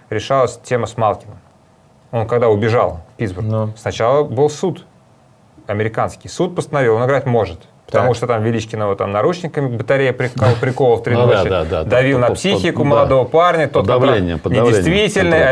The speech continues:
Speaker 1: а это действительный суд был. Юридическое заключение ушло в И Х Ф, тебе сказали, играй.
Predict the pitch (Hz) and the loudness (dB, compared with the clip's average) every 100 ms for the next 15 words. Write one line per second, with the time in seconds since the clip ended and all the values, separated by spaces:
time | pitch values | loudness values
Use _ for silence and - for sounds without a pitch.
0 | 135 117 123 - 196 208 180 151 120 - | 2 0 -2 -2 -2 0 0 -2 -2 -2
1 | 190 131 101 147 107 - - - 120 131 | 0 0 0 2 0 -4 -14 -2 0 2
2 | 170 180 - 117 117 131 - 196 156 113 | 0 -2 -2 -2 -2 -2 0 0 0 -2
3 | - 160 143 139 131 156 185 139 113 127 | 0 2 2 2 0 2 0 0 -2 0
4 | 110 139 131 123 87 | 2 2 2 2 2